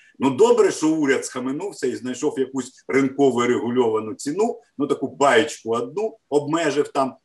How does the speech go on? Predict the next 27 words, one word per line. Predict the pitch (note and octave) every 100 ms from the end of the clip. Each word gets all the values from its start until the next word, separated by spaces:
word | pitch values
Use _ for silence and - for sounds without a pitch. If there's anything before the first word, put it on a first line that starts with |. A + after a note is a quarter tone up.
| _
ціну | C#3+ C#3 C3
на | C3+
газ | A#2 C3+ B2 -
на | B2+
ринку, | B2 A#2 - A2 - -
а | C3+
регулятор | D3+ D3 D3 D#3+ G3+ G3 F3+ -
обмежив | C3+ D3 E3 C#3 C3
ціну | - D#3 D3+
на | C3+
розподіл | C#3+ D3 - G2+ F#2 D#2+
газу. | D#2+ - -
Ну, | -
так | - -
само | G#2 E2+ - - _
придумав | B2 B2 A#2+ G#2+ -
якусь | A2 A2+ A2+
другу | D#3 F3+ E3
баєчку, | C#3+ C#3 B2 - - - - _
як | A2 C#3 -
в |
рамках | B2+ C3+ A#2 -
однієї | A2+ A2+ A#2 G#2+
ж |
тієї | - G#2+
самої | C#3 A2 G#2
методики | A2 B2+ F#3+ E3+ D#3+ C#3+